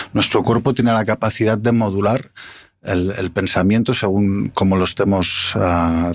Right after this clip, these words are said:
tratando, de cómo lo usemos, ¿no? Y también me gusta decir mucho que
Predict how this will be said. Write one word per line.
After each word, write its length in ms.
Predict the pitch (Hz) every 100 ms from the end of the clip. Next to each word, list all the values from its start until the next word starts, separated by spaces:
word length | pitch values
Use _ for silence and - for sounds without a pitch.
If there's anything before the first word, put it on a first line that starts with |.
| 85
tratando, 580 | - 85 120 139 139
de 200 | 123 107
cómo 260 | 95 98 101
lo 100 | 98
usemos, 480 | 92 - 92 92 98
¿no? 220 | 90 - - - - -
Y 440 | - 113 104 101 104
también 260 | - 107
me 80 | 117
gusta 260 | 120 120 131
decir 300 | 123 - 117
mucho 340 | 123 120 127
que 400 | 107 101 98 101